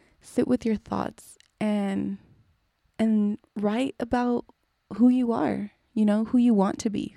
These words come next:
who you wanna be in by next year or by next month, you know?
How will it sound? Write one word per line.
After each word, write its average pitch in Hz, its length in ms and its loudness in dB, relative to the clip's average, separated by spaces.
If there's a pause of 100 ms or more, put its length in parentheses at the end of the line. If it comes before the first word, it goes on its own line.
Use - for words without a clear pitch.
who 226 80 6
you 220 140 8
wanna 220 220 0
be 208 380 -4
in 202 380 -4 (580)
by 202 160 -4
next 196 320 -4
year 208 320 2
or 202 140 0
by - 120 -6
next - 300 -8
month, 208 320 -2
you 196 80 0
know? 214 260 0